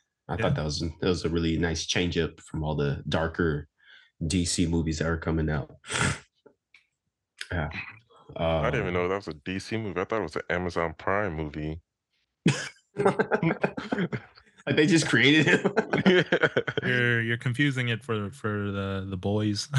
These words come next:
Speaker 2: <laughs>
Speaker 1: I think so. <laughs>
Speaker 3: I swear, 'cause I thought, um, the Shazam superhero was, like, a comical superhero. That's why. And then,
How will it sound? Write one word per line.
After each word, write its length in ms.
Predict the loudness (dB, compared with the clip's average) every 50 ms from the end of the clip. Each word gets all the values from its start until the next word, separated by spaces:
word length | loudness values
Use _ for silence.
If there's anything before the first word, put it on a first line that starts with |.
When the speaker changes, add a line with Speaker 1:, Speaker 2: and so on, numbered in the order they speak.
| -2 -2 -8
Speaker 2:
<laughs> 240 | -16 -20 _ _ -4
Speaker 1:
I 80 | -2 0
think 220 | 2 2 2 2
so. 200 | 0 0 -2 -4 -10 -14 -18 -4 _ -4 -4 -2 -8 -10 -10 -10 _ -20 _ _
<laughs> 60 | -4 -4 -4 -6 -14 -16 -16 -14 -14 -8 -2 -2
Speaker 3:
I 80 | -2 -2
swear, 360 | -2 -4 -2 2 2 2 2
'cause 140 | 4 4 4
I 80 | 2
thought, 340 | 4 2 4 4 4 4 4
um, 500 | 4 4 4 4 4 2 2 0 -2 -2
the 80 | -2 -2
Shazam 760 | -2 -2 -2 -2 0 0 2 2 2 2 0 -2 -2 -4 -8 -10 _ _ _ _ _ -18
superhero 540 | -8 -6 -6 -2 -2 0 2 4 4 4 2
was, 120 | 2 2 2
like, 160 | 0 2 2
a 300 | 0 2 2 0 0 -2 -4
comical 960 | -4 -4 -2 -2 -4 -4 -2 0 0 2 2 2 0 0 -2 -2 -4 -6 -10 -14
superhero. 840 | -14 -8 -8 -6 -4 -4 -4 -2 -2 0 0 -2 -2 -4 -4 -6 -8 -12 _ _ _
That's 180 | -2 -2 0 0
why. 220 | 2 2 4 4
And 100 | 2 2 2
then, 400 | 2 0 0 -4 -6 -8 -12